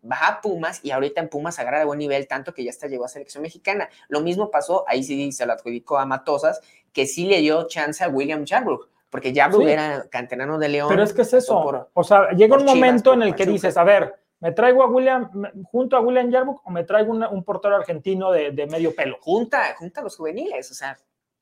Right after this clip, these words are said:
Speaker 2: O
Speaker 1: para
Speaker 2: sea,
Speaker 1: eso.
Speaker 2: esa es la pregunta. Y ojo que la bronca, la gran bronca ya para cerrar,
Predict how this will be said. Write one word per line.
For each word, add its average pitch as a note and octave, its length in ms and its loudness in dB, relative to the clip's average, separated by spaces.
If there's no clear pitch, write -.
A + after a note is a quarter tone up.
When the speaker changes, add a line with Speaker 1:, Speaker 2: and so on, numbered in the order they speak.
Speaker 2:
O D#3+ 80 -10
Speaker 1:
para C#3+ 280 0
Speaker 2:
sea, B3 100 4
Speaker 1:
eso. C#4+ 80 0
Speaker 2:
esa C#4+ 80 4
es G#3+ 220 -2
la A3+ 160 2
pregunta. F#3+ 480 -4
Y F3 100 -4
ojo A3 280 2
que G#3+ 300 -2
la E3 140 4
bronca, G3+ 440 2
la D3+ 100 -2
gran G3+ 180 0
bronca G3+ 240 0
ya F3+ 140 0
para D#3+ 120 -4
cerrar, E3 320 -6